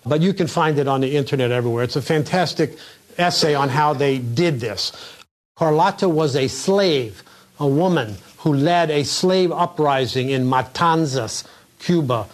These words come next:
in the eighteen thirties. That was a mass uprising of slaves organized by Carlotta, who was captured and murdered,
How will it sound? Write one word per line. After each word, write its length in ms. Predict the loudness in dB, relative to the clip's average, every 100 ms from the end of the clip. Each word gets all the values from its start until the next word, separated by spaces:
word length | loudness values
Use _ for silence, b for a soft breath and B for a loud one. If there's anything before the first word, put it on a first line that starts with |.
| B B -4
in 220 | 0 2
the 180 | 0 0
eighteen 500 | -2 0 0 0 0
thirties. 600 | 0 0 0 -2 -10 -16 B B B _ _ -2
That 160 | 0
was 160 | 0 0
a 60 |
mass 640 | 0 2 2 2 0 -2 -2
uprising 600 | -4 0 0 0 0 -2 -4
of 80 |
slaves 420 | -4 0 2 2 0
organized 580 | 0 0 0 0 0
by 140 | 0 -2
Carlotta, 640 | 0 0 2 0 0 -6 -8 B B
who 100 | -2
was 260 | 0 0 0
captured 420 | 0 0 0 0
and 160 | 0 2
murdered, 380 | 2 2 0